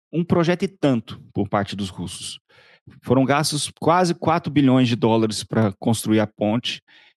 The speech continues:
Então, é aquele, é, é, é aquela infraestrutura que o, o povo tem orgulho. É como se você, é, é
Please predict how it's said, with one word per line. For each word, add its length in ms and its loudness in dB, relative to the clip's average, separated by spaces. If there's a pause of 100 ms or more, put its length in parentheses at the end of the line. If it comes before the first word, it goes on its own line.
Então, 380 0
é 120 2
aquele, 480 0
é, 200 2
é, 760 -2
é 40 -4
aquela 380 -2
infraestrutura 960 0 (800)
que 320 6
o, 440 2
o 40 2 (100)
povo 360 4
tem 220 -2
orgulho. 540 0
É 120 2
como 200 -2
se 60 -6
você, 560 0 (140)
é, 400 0
é 60 -2